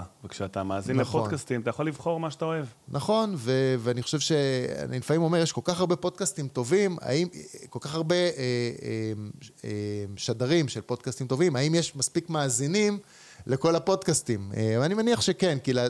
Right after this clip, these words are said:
Speaker 2: לטובים בסוף יש. אז, אה, אני חושב שבאמת זה עולם של, אה, ייצור תוכן, ומי שטוב ב-, בלייצר תוכן, והתוכן שלו אטרקטיבי, והמרואיינים שלו טובים, ו-,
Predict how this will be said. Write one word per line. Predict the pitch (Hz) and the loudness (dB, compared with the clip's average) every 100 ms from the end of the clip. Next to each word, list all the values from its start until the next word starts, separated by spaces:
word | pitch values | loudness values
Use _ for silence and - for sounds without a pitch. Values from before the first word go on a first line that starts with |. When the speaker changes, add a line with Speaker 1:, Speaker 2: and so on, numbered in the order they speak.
| 131 | 2
Speaker 2:
לטובים | - 139 120 180 | 2 2 4 4
בסוף | 151 127 143 - | 4 2 2 2
יש. | 123 113 - | 0 0 -4
אז, | 104 98 107 | -6 -4 -2
אה, | 110 | -2
אני | 107 - - - - 131 | -2 -6 -20 -20 -10 -2
חושב | 143 156 | 0 2
שבאמת | 127 147 127 | 2 0 0
זה | 120 120 117 | 0 2 4
עולם | 120 143 | 2 2
של, | 139 143 127 | 0 0 2
אה, | 120 | 2
ייצור | 117 117 - 139 | 2 2 2 2
תוכן, | - 147 - 165 147 | 2 0 2 2 2
ומי | 117 135 | 0 0
שטוב | - - 139 120 | -2 0 0 2
ב-, | 127 | 0
בלייצר | 117 110 117 - 123 | 2 0 0 0 0
תוכן, | - 135 - 117 120 131 - - - _ 104 | 0 -2 0 0 0 -6 -20 -20 -20 _ -8
והתוכן | - - 139 | -4 -2 0
שלו | 120 | 0
אטרקטיבי, | 110 104 - 147 120 | -2 -6 0 2 2
והמרואיינים | 107 110 107 107 107 147 | 0 -2 -2 -2 0 0
שלו | 156 165 143 | 2 4 2
טובים, | 139 127 113 123 113 | 2 0 2 0 -2
ו-, | 101 107 104 | 0 2 2